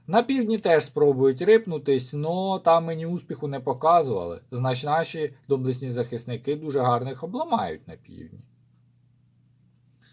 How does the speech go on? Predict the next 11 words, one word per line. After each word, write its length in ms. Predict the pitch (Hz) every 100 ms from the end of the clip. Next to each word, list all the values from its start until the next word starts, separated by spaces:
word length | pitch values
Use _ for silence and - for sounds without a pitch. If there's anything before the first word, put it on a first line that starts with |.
| _ _ _
До 120 | 123
речі, 300 | 156 160 175
зауважте, 500 | 151 156 117 98 101
прям 260 | 120 120 127
на 140 | 127
південь 420 | 127 175 151 131
Соуло 400 | 127 143 139 131
і 40 | 117
випала, 480 | 92 82 - 80 87
руна 300 | 113 110 101
сонця. 540 | - 80 73 -